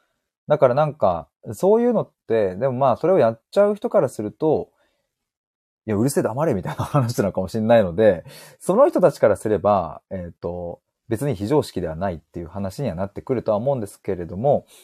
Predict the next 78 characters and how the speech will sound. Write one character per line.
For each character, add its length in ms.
ま 120
あ 40
な 100
ん 20
か 80
そ 120
こ 80
ら 80
辺 200
を 40
こ 320
う 40
加 120
味 100
し 140
始 200
め 100
る 80
と 140
ね、 140
話 320
が 240
こ 360
う 40
ま 100
と 100
ま 120
ら 80
な 120
い 80
の 120
で。 200
と 100
な 100
る 100
と 80
な 100
ん 40
か 80
そ 140
こ 140
の 140
微 140
妙 260
な 120
ラ 120
イ 60
ン 80
と 140
か 100
難 340
し 160
い 60
な 180
と 80
か 100
思 220
う 40
ん 20
で 60
す 100
け 100
ど。 200
ナ 180
ン 100
ク 120
ル 40
さ 120
ん、 60
常 260
識 380
と 120
い 80
う 100
か 140
マ 180
ナ 80
ー。 180